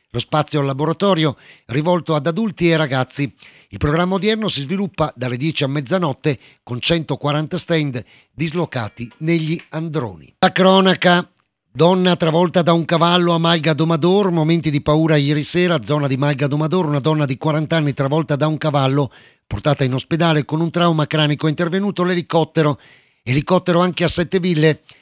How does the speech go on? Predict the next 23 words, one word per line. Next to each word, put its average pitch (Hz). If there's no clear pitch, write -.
Nel 139
pomeriggio, 175
tratto 123
in 123
salvo 131
un 127
escursionista, 160
sessantaduenne 131
di 135
Venezia, 180
infortunatosi 151
durante 135
una 170
camminata 151
solitaria 165
in 139
valle 160
di 147
Schievenin. 151
Era 139
incapace 135
di 127
proseguire. 135